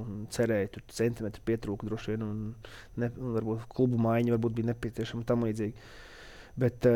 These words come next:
ir labi, kā ir. <laughs> Un, ā, es varbūt, es, es visu dzīvi sapņojos par baigo profesionālo sportu, tur, nu, tur nest Latvijas vārdu pasaulē tam līdzīgi, bet, ā, nu, es šobrīd nejūtos sliktāk, tāpēc, ka savā ziņā, ka es to daru caur, ā, caur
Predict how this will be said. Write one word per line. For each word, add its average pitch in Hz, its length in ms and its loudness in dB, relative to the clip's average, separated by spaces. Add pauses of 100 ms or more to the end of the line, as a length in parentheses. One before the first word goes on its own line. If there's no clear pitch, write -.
ir 117 160 8
labi, 131 180 6
kā 113 180 6
ir. 117 140 8 (340)
<laughs> - 360 -6
Un, 127 140 6
ā, 113 140 6
es 170 180 10
varbūt, 147 220 10
es, 147 140 8
es 151 220 8
visu 170 240 12
dzīvi 185 160 12
sapņojos 185 380 10
par 131 100 4
baigo 156 240 12
profesionālo 151 440 6
sportu, 143 480 8
tur, 117 160 0
nu, 120 180 4
tur 117 140 -2
nest 127 340 4
Latvijas 120 380 2
vārdu 123 320 6
pasaulē 123 320 0
tam 131 160 0
līdzīgi, 123 260 0
bet, 139 260 4
ā, 143 80 10 (360)
nu, 151 160 0
es 151 120 2
šobrīd 165 320 8
nejūtos 160 440 8
sliktāk, 165 360 4
tāpēc, 131 480 2
ka - 120 -12
savā 135 200 4
ziņā, 139 320 4
ka 127 160 0 (340)
es 156 180 6
to 139 120 8
daru 147 160 10
caur, 123 200 4
ā, 120 140 6 (220)
caur 123 240 -2